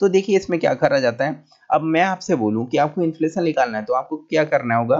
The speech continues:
कि आप सारी वस्तुओं को तो ले नहीं सकते, तो जो इंपॉर्टेंट वस्तुएं हैं उनको ले लेंगे और उन्हीं का जो प्राइस होगा अप डाउन होगा उसी की गणना करके हम बता देंगे कितना है इन्फ्लेशन। तो देखिए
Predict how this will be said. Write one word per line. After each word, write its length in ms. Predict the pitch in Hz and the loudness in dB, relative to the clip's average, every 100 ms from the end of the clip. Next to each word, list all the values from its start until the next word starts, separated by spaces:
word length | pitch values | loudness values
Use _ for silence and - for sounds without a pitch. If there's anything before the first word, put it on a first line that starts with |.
| - _ _ 185 | -2 _ _ 2
कि 40 | |
आप 160 | 185 185 | 2 0
सारी 320 | - 117 127 | -4 0 2
वस्तुओं 340 | 156 165 170 165 | 2 2 4 2
को 100 | 170 | 4
तो 120 | 156 | 2
ले 240 | 160 170 | 4 4
नहीं 140 | 170 156 | 2 0
सकते, 300 | 147 - 147 | -2 -4 -6
तो 360 | - _ - | -8 _ -2
जो 180 | 202 214 | 2 2
इंपॉर्टेंट 580 | 151 131 131 135 180 180 | 2 2 2 2 -2 -2
वस्तुएं 400 | 151 156 147 143 | -4 0 2 2
हैं 320 | 135 170 - - | 2 0 -4 -4
उनको 300 | 165 170 302 | -4 2 4
ले 140 | 143 | 4
लेंगे 240 | 123 131 139 | 2 0 0
और 200 | 135 - - | 0 -2 -6
उन्हीं 220 | 143 156 | 0 0
का 120 | 170 180 | 2 2
जो 120 | 175 | 2
प्राइस 380 | 170 117 120 156 | 0 0 0 -2
होगा 260 | 127 110 123 - _ _ - | -2 2 0 0 _ _ -2
अप 220 | 151 151 | -2 2
डाउन 260 | 156 156 | 0 2
होगा 240 | 139 135 151 | 0 2 2
उसी 380 | - 143 139 170 | 2 -6 -6 -2
की 120 | 185 | 2
गणना 300 | 170 151 151 | 2 2 2
करके 220 | 147 135 | 0 0
हम 140 | 143 135 | -2 0
बता 240 | 151 160 | 2 2
देंगे 260 | 147 143 143 | 0 -6 -8
कितना 240 | 143 139 | -8 -6
है 60 | 135 | -8
इन्फ्लेशन। 420 | - 123 - 131 | -10 -16 -14 -4
तो 140 | 165 190 - _ - | -2 -2 -4 _ -2
देखिए 400 | 160 196 185 127 | -2 2 0 0